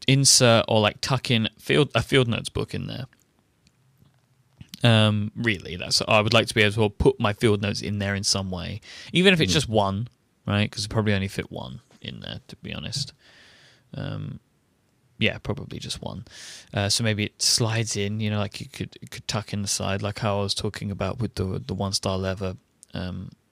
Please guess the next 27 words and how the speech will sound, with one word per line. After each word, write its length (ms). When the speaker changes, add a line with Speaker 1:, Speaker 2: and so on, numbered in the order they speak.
Speaker 1:
item 280
from 180
last 220
week. 160
Oh, 160
bit 120
of 80
follow-up 360
on 140
that. 180
Keegan 280
from 140
One 120
Star 220
Leather 240
said, 300
if 180
that, 220
I 60
mean, 180
this 220
was, 300
I 100
should 220
have 80
asked 200
him, 140